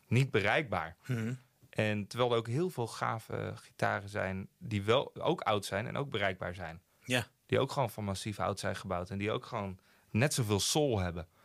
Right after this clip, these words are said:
Speaker 2: Mhm.
Speaker 1: Net
Speaker 2: Ja.
Speaker 1: als die, die, deze gitaar, die heeft net zoveel soul als die oude Gibson.
Speaker 2: Ja.
Speaker 1: Dat is een ander ding.
Speaker 2: Het is gewoon een ander, ander, ehm, eh, ander, ander instrument, ander
Speaker 1: Ja.
Speaker 2: gereedschap.
Speaker 1: Absoluut.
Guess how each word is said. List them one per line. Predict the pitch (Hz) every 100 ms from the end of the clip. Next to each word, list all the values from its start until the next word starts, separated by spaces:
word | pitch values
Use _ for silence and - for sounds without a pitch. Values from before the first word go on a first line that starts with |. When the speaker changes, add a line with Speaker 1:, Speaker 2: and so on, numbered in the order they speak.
| -
Speaker 2:
Mhm. | 139 120 127 - _ _ -
Speaker 1:
Net | 135
Speaker 2:
Ja. | 139
Speaker 1:
als | 127
die, | 131 127
die, | 120 120
deze | 123 143
gitaar, | 139 120 104
die | 104
heeft | 113
net | 135
zoveel | - -
soul | 101 - 104
als | 98
die | 110
oude | 107 107 117
Gibson. | 147 113 90 87 _ -
Speaker 2:
Ja. | 123 - _ _ -
Speaker 1:
Dat | - 117
is |
een | 104
ander | 117 110
ding. | 107 139 82 - -
Speaker 2:
Het | -
is | -
gewoon | 147
een | 143
ander, | 147 139
ander, | 123 135 127 120 117 113
ehm, | 113 113 127 -
eh, | - - - - - - - - _
ander, | 147 127
ander | 143 139
instrument, | 123 117 127 127 147 113 -
ander | 139 123 117 113 123
Speaker 1:
Ja. | 170
Speaker 2:
gereedschap. | - 139 131 160 - 113 95 - _
Speaker 1:
Absoluut. | 147 147 165